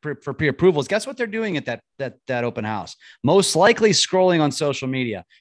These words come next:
And guess who they're seeing? Me, not you. And, and so it's, it's all of the traditional means are gradually going to fade.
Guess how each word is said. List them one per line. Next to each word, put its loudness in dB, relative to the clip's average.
And -4
guess 2
who 2
they're 2
seeing? -4
Me, 2
not 2
you. -6
And, -2
and 0
so 0
it's, -8
it's -4
all 2
of 0
the 0
traditional -4
means -6
are 0
gradually -6
going -6
to -12
fade. -4